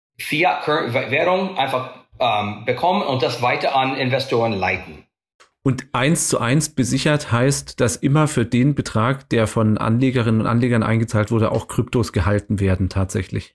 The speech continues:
Speaker 1: Ja, so jedes E T P, die wir emittieren, hat so ein Coin-Entitlement. Das heißt, sagen wir mal jetzt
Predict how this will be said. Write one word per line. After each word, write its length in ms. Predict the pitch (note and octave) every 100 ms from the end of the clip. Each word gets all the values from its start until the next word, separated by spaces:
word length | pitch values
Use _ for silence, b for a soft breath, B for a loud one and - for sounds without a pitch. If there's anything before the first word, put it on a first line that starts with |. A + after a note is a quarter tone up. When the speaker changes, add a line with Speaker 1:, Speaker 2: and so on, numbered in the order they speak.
| -
Speaker 1:
Ja, 320 | C#3 A2+ -
so 220 | - D3
jedes 480 | D#3 D3 F3+ G#3+ -
E 60 | E3+
T 160 | -
P, 220 | C#3+ F3 F3
die 140 | D3
wir 120 | D3+
emittieren, 340 | C3 B2 D#3+ C3
hat 180 | C#3
so 100 | -
ein 260 | B2+ G#2 -
Coin-Entitlement. 720 | - A2+ D3 F3 F3+ F#3+ G3+
Das 140 | C3+ A#2+
heißt, 320 | A#2+ A2 B B B B B _ -
sagen 180 | B2
wir 60 | B2
mal 100 | A#2
jetzt 380 | A#2+ A#2 -